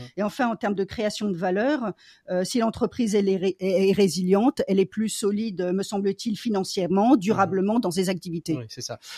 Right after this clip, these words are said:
Speaker 2: En fait, l'en-, l'entreprise, elle a besoin, euh, elle, en fait, l'en-, l'entreprise, elle est prise en, entre, entre deux cœurs. Le cœur, ce que je disais peut-être en, en introduction, ce cœur de, du désir de, de rentabilité, de chiffre d'affaires, et en même temps, un chef d'entreprise, il a une conscience territoriale,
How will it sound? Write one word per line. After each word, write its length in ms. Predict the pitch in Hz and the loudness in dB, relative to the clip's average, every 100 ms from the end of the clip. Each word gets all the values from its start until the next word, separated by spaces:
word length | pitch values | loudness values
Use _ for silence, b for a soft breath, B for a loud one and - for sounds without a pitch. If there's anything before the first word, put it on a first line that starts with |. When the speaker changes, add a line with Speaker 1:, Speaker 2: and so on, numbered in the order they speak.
| B | B
Speaker 2:
En 80 | 135 | -2
fait, 160 | 170 165 | 0 2
l'en-, 140 | 160 | 0
l'entreprise, 480 | 143 147 147 190 165 | 0 -2 -4 -4 -6
elle 100 | 127 | -6
a 40 | |
besoin, 800 | 117 131 151 139 147 165 180 190 - | -6 -4 -4 -2 -2 -2 -2 -4 -6
euh, 320 | 127 131 131 - | -6 -4 -4 -6
elle, 180 | 131 131 160 - B - | -10 -10 -14 -16 B -2
en 80 | |
fait, 240 | 170 226 175 | 0 2 0
l'en-, 140 | 156 165 | 0 4
l'entreprise, 480 | 165 - 165 226 175 | 2 0 -6 -4 -2
elle 80 | 143 | -2
est 80 | |
prise 260 | 143 185 165 | -4 -6 -4
en, 120 | 139 | -4
entre, 420 | 143 143 - 147 147 | -6 -8 -6 -6 -6
entre 220 | 135 - | -8 -6
deux 140 | 139 143 | -4 -4
cœurs. 400 | - 151 131 120 | -2 -2 -2 -4
Le 120 | 123 | -8
cœur, 320 | - 156 - | -2 -2 -2
ce 80 | - | -8
que 100 | 120 | -10
je 60 | |
disais 240 | 135 139 147 | -8 -8 -8
peut-être 340 | - 135 - | -6 -8 -6
en, 100 | 131 | -6
en 100 | 131 | -4
introduction, 540 | 131 147 143 - 165 156 | -6 -6 -10 -6 -4 -4
ce 140 | 131 | -6
cœur 200 | - 131 | -8 -6
de, 220 | 131 127 B B B | -4 -6 B B B
du 80 | 120 | -8
désir 360 | 120 120 143 127 | -4 -2 -2 -2
de, 180 | 123 120 | -4 -4
de 120 | 117 | -4
rentabilité, 920 | 120 127 139 139 143 - 160 160 151 | -4 -2 -2 -4 -8 0 4 4 4
de 120 | 131 | 0
chiffre 340 | 120 - 160 139 | -4 -4 -6 -2
d'affaires, 440 | 139 - 180 196 - B B B | -4 0 2 0 -2 B B B
et 100 | 170 | 8
en 80 | 170 | 10
même 160 | 165 | 6
temps, 380 | - 202 208 214 | 4 4 4 4
un 80 | 151 | 0
chef 240 | 143 170 156 | -2 -2 -2
d'entreprise, 680 | 156 - 151 - 202 190 - | -2 -2 -8 -4 -4 -4 0
il 140 | 156 | 4
a 80 | 160 | 6
une 160 | 156 156 | 6 2
conscience 600 | - 175 - 185 175 - | 4 4 4 2 2 0
territoriale, 720 | 151 156 - 147 160 208 | -2 -2 0 2 2 4